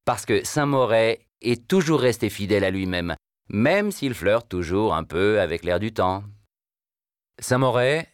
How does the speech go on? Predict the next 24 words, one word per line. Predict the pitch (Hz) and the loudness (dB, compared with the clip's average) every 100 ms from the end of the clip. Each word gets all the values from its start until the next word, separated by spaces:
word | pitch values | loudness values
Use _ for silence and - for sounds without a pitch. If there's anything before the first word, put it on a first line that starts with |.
| - | -8
c'est | - 107 | -4 -2
un | 104 | 0
produit | 113 107 107 | 0 -2 -2
qui | 110 | -2
se | 101 | 0
déguste, | 117 98 98 - - _ - | 0 -2 -4 -8 -18 _ -4
que | 104 | 0
l'on | 104 | 2
détourne. | 117 123 104 104 101 95 - _ _ | 2 2 2 2 0 -4 -8 _ _
C'est | - 104 | -4 -2
une | 104 101 | 0 0
marque | 104 - | 0 0
qu'on | 104 | 2
like, | 110 113 101 95 - - | 2 0 -2 -12 -16 -6
dont | 90 98 | -2 -2
on | 98 | 0
parle, | 104 98 98 87 - _ | 0 0 0 -2 -6 _
et | 98 | -6
qui | 123 | -2
sait | 120 | 0
nous | 127 120 | 0 2
parler. | 120 98 90 - _ _ _ _ _ _ _ _ _ _ | 0 0 -4 -8 _ _ _ _ _ _ _ _ _ _
Aujourd'hui, | 123 120 113 107 104 | 2 4 2 0 -2
Saint-Moret, | - 123 117 110 110 107 107 | -2 -2 0 2 2 2 0